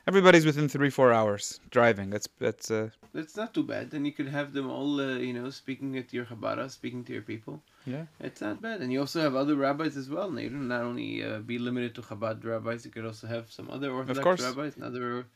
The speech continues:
Speaker 2: rabbis, Rebbetzins. So you have, uh, you have a hundred and twenty,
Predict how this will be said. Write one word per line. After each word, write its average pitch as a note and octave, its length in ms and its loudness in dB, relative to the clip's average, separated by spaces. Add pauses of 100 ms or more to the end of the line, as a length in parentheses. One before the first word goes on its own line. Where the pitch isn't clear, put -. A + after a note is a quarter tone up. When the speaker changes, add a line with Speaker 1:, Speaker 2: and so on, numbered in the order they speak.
(500)
Speaker 2:
rabbis, C#3+ 440 4
Rebbetzins. D#3+ 640 0 (100)
So - 140 -2
you D3 140 8
have, D3 240 6
uh, C#3+ 180 4 (380)
you C#3 100 -6
have D3+ 180 0
a C#3+ 160 6
hundred F3 300 2
and D#3 80 -4
twenty, E3+ 600 -2